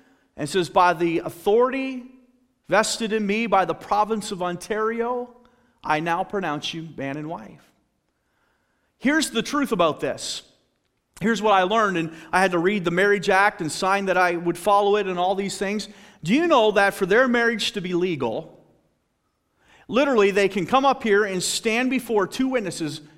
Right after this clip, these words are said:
Nobody has to be out there. It can be an empty room.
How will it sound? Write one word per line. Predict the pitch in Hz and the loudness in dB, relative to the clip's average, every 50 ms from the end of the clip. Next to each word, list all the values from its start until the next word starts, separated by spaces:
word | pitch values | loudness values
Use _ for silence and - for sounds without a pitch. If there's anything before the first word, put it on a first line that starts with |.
| _ - | _ -2
Nobody | 165 185 226 254 285 - 277 254 | 4 4 6 6 4 4 2 4
has | 233 240 233 - | 4 2 2 0
to | - 185 | -2 0
be | 214 208 | 2 2
out | 208 208 | 2 2
there. | 202 175 147 131 117 - - - - - _ _ _ _ _ _ _ _ _ _ _ _ _ _ _ _ _ _ _ _ _ _ - | 0 0 0 0 -2 -6 -14 -20 -20 -20 _ _ _ _ _ _ _ _ _ _ _ _ _ _ _ _ _ _ _ _ _ _ -2
It | - 214 | -2 0
can | 220 214 | 0 2
be | 202 208 | 2 2
an | 202 208 | 2 2
empty | 220 226 220 254 247 | 2 0 0 -2 -2
room. | 254 294 349 349 277 - | -2 -2 -4 -4 -6 -10